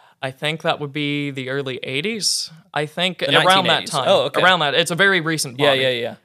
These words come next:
Speaker 1: Um, it's either the s-, late seventies or the eighties, I wanna say.
Speaker 2: And so this
Speaker 1: Um,
Speaker 2: is, the E L C A would be considered part of the mainline church tradition, not Missouri Synod.
Speaker 1: Correct, yeah.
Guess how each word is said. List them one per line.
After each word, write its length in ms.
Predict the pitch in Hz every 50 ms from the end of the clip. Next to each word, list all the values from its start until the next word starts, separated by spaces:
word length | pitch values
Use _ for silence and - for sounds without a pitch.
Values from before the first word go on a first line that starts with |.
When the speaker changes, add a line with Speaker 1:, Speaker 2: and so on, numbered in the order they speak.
| _ -
Speaker 1:
Um, 160 | 143 139 147
it's 140 | 156 - 185
either 160 | 190 180 156
the 60 | 160
s-, 240 | 139 - - - - 120 - - -
late 240 | 147 165 165 156 -
seventies 460 | - 170 156 151 147 143 139 131 131
or 60 | 127
the 100 | 127 131
eighties, 320 | 135 127 123 120 120 120 -
I 60 | 120
wanna 240 | 117 117 113 117 117
say. 160 | - - 110
Speaker 2:
And 100 | 123 139
so 140 | 123 - 151
this 220 | 147 151 156 -
Speaker 1:
Um, 60 | 165 151
Speaker 2:
is, 240 | 127 127 - 117 143
the 120 | 151 -
E 120 | 156 170 175
L 100 | 170 170
C 240 | - - 156 151
A 60 | 139 131
would 140 | 135 127 120
be 80 | 131
considered 500 | 127 - 131 127 - - - 123 120 104
part 180 | - - 123 123
of 60 | 120
the 60 | 117
mainline 420 | 117 117 117 117 117 117 113 113 120
church 260 | - 117 117 - -
tradition, 760 | - - 117 117 117 110 - - 120 117 113 113 117 110 - _ _ _ _ _ _ _ _ _ -
not 200 | 123 123 117 -
Missouri 320 | 120 113 113 117 117 110
Synod. 280 | - - - - 64 -
Speaker 1:
Correct, 340 | 135 123 - - - - -
yeah. 200 | 135 123 113